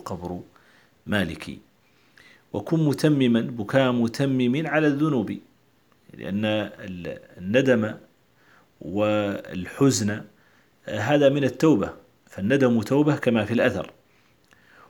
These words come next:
وقد مر معنا قول البصيري: "واستفرغ الدمع من عين قد امتلأت من المحارم،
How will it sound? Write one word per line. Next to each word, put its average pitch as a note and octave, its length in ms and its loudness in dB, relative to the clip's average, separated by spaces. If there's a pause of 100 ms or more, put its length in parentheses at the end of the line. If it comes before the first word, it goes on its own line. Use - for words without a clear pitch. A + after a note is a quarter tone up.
(160)
وقد B2+ 540 2
مر C3 260 4
معنا A2+ 560 0 (180)
قول C3 240 2
البصيري: G#2 760 0 (600)
"واستفرغ A2 680 0
الدمع G#2 480 2
من G#2 160 -2
عين G#2+ 420 0
قد G2+ 260 -6
امتلأت G#2+ 680 0
من G#2 120 -4
المحارم، G2 840 -4